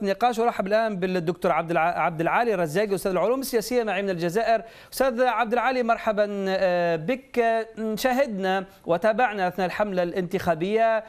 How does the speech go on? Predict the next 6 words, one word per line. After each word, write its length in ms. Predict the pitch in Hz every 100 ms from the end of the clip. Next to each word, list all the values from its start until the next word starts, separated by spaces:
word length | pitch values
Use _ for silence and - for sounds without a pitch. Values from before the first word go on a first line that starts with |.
| -
محاولة 800 | 190 214 254 262 208 185 190 208
لتحجيم 1300 | 196 202 214 190 196 - 156 220 254 170 131 131 135 135 -
نفوذ 520 | 165 165 - 226 190 170
الإسلاميين، 1080 | 165 151 180 170 165 202 233 247 233 220
محاولة 380 | 202 - 202 202
لشيطنة 640 | 196 190 196 190 262 226